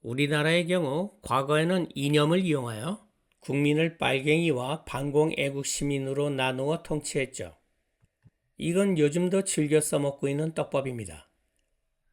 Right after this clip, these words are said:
그 밖에 지역 감정을 악용하여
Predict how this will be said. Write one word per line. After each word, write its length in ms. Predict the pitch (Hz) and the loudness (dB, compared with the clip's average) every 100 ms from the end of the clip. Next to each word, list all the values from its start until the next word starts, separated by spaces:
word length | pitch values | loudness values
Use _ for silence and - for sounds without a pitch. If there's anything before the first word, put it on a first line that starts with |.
| _ _ _ 170 | _ _ _ 0
그 60 | |
밖에 520 | 175 202 - 139 214 - | 2 0 0 0 -2 -2
지역 360 | - 151 151 | 2 4 4
감정을 520 | 151 147 147 156 220 - | 0 0 2 2 2 0
악용하여 760 | 160 147 135 131 131 190 214 | 0 0 -2 -4 -4 -6 -6